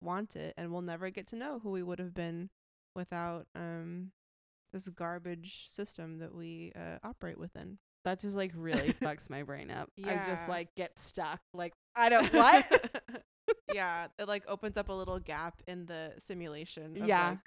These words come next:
Speaker 1: where we realize what's going on.
Speaker 2: Ugh.
Speaker 1: Um, but that makes sense. Especially, like, being out of the,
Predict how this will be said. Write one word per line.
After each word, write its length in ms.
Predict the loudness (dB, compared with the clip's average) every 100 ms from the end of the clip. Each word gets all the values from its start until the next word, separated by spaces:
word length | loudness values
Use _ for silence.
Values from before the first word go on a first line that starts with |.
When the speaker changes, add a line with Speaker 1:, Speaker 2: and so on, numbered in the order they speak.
| _
Speaker 1:
where 120 | -6
we 120 | -6
realize 320 | -6 -6 -6 -10
what's 140 | -18
going 300 | _ -12 -10
on. 320 | -10 -10 -12 -14 _ _ _
Speaker 2:
Ugh. 160 | -8 -8 -14 _ _ _ _ -20 _ -14
Speaker 1:
Um, 500 | -12 -10 -12 -14 -18 _ _
but 100 | -10
that 140 | -10 -10
makes 260 | -12 -14
sense. 260 | -14 -14 -16 _ _ _ _ _
Especially, 500 | -4 0 0 0 -2
like, 340 | 0 -2 -4 -12 _ _ _ _
being 300 | 0 2 2
out 240 | 0 0
of 280 | -2 -6 -8
the, 160 | -10